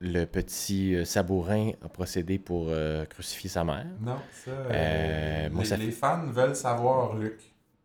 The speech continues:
Speaker 1: Moi, personnellement, je veux savoir <laughs> comment ça se fait.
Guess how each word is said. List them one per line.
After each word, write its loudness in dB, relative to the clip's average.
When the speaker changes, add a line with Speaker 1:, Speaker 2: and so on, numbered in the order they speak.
Speaker 1:
Moi, 6
personnellement, 4
je 0
veux 4
savoir 0
<laughs> -20
comment 4
ça -2
se -8
fait. 2